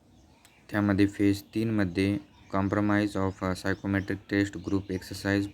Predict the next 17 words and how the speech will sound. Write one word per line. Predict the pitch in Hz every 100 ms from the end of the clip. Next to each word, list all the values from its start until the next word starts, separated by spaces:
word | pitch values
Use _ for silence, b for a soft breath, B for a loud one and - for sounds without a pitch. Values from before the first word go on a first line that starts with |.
| 95
personal | 92 - 117 113 98
interview | 95 92 90 87 - B B B B - -
यामध्ये | 104 101 95 98 101 104 -
सायकोमेट्रिक | - 95 95 101 98 101 95 -
टेस्ट, | 98 98 95
मॅक्झिमम | 95 92 - 101
मार्क्स, | 101 98 98 - - _ _ 98
ग्रुप | 101 98 95
एक्सरसाइज | 90 - 95 98 95 92
वीस, | 101 104 - -
इंटरव्ह्यू | 101 98 98 98 95 -
तीस | 95 -
आणि | 92 98 98
टोटल | 95 95 107 123 -
पन्नास | 98 95 92
मार्क्स | 90 90 - -
असतो. | - _